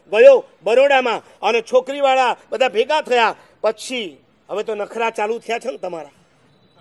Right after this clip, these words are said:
બધાએ નીકળી જવાનું, બે જણાએ બેહવાનું." બરાબર? જરા બોલજો, આ પચાસ વર્ષના ઉપરના આવી કોઈ મીટિંગ થઈ હતી?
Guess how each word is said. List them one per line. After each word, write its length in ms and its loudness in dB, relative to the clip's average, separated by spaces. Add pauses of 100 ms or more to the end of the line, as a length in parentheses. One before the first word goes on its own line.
(540)
બધાએ 300 -2
નીકળી 320 -10
જવાનું, 400 -6
બે 140 2
જણાએ 280 -2
બેહવાનું." 500 -4 (840)
બરાબર? 400 -2 (1080)
જરા 180 -2
બોલજો, 440 0
આ 180 2
પચાસ 440 -2
વર્ષના 340 -4
ઉપરના 520 -2
આવી 200 -6
કોઈ 180 4
મીટિંગ 340 -6
થઈ 160 -4
હતી? 240 -10